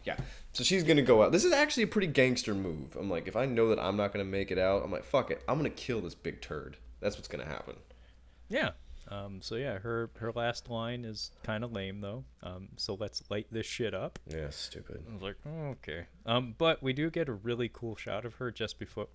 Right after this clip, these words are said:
Speaker 2: before the explosion takes her.
Speaker 1: Mm-hmm.
Speaker 2: It's the last shot of the film, actually, as far as I understand. Um, it's just, it's, like, shot head on, and it almost looks like it was shot in reverse,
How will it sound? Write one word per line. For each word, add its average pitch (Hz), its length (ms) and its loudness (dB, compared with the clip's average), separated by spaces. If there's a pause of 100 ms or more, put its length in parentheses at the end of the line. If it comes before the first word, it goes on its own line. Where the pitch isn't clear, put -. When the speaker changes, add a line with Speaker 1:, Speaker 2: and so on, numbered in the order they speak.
Speaker 2:
before 104 340 -2
the 92 240 -8
explosion 107 560 -8
takes 123 280 -8
her. 160 200 -14 (260)
Speaker 1:
Mm-hmm. 90 140 -6
Speaker 2:
It's 85 160 -4
the 104 100 -2
last 98 240 0
shot 92 220 -6
of 82 60 -8
the 85 80 -10
film, 90 360 -10
actually, 92 360 -14
as 90 100 -16
far 95 160 -10
as 90 120 -12
I 95 40 -12
understand. 95 520 -12
Um, 95 180 -6 (760)
it's 131 220 2
just, - 220 0 (120)
it's, 120 220 -2
like, 135 220 2
shot 151 300 -2
head 135 220 2
on, 113 280 -4
and 101 140 -4
it 104 60 -8
almost 147 360 -2
looks 143 180 -4
like 123 160 0
it 117 40 2
was 104 100 -4
shot 117 240 -2
in 107 120 -6
reverse, 98 680 -8